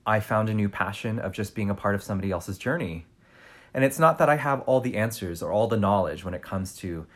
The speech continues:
dance or singing or music or theater or, you know, Shakespeare or dramaturgy, any of that. But I knew enough, and I knew my own artistic instinct, and I knew that the talent pool that I was working with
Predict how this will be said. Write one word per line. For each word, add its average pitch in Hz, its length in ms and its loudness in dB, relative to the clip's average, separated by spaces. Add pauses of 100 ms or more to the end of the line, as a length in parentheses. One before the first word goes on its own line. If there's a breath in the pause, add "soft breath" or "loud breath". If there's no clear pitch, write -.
dance 113 460 0
or 78 240 -8
singing 101 500 -2
or 78 100 -8
music 98 680 -2
or - 360 -8
theater 123 540 -2
or, 73 300 -6 (360)
you 104 120 -8
know, 82 320 -8 (100)
Shakespeare - 540 -4
or 101 180 0 (600 loud breath)
dramaturgy, 131 720 2
any 214 180 6
of 120 80 6
that. - 300 0 (100)
But 147 160 8
I 160 100 10
knew 185 280 6
enough, 160 520 6 (460)
and 131 140 4
I 135 80 6
knew 151 400 2 (280)
my 123 220 2
own 131 140 6
artistic 110 560 -4
instinct, 101 560 -4 (240)
and 120 120 2
I 113 80 4
knew 123 360 4
that 98 260 0
the 101 60 -6
talent 107 420 -2
pool 104 180 -2
that 95 120 0
I 90 40 -2
was 85 160 -6
working 98 320 -4
with 82 200 -8